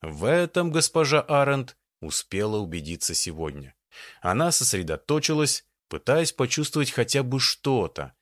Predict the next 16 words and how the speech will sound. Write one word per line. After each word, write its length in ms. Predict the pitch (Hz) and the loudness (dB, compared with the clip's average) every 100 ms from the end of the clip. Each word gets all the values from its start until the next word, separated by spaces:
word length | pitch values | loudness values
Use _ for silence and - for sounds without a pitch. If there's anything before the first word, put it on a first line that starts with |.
| _ | _
за 200 | 82 78 | -6 -2
что 440 | - - 113 143 147 | -2 -2 0 2 2
может 300 | 131 131 123 | 2 0 -2
зацепиться 600 | 98 - 92 107 - 110 | -2 -4 -4 -6 -4 -4
внимание. 680 | 101 101 98 82 71 69 64 _ _ _ - | -2 -2 -2 -4 -6 -12 -16 _ _ _ -12
Через 280 | - 76 - | -8 -4 -4
какое-то 380 | - - - 127 | -2 -2 0 0
время 340 | 113 127 135 | 2 2 0
госпоже 420 | 113 - 98 92 92 | -2 0 0 0 -2
Арент 500 | 107 110 113 117 - - - - | 0 2 2 0 -6 -20 -20 -8
показалось, 540 | - 85 78 147 147 | -4 -2 2 2 2
будто 400 | 98 127 - 127 | 0 -4 0 0
она 200 | 117 120 | 2 0
чувствует 540 | 123 127 131 - 123 - | -2 -2 -2 -2 -2 0
слабое 580 | - 104 104 98 104 98 | 0 2 0 0 -2 -2
тепло. 560 | 107 - 87 73 - | -6 -6 -6 -6 -10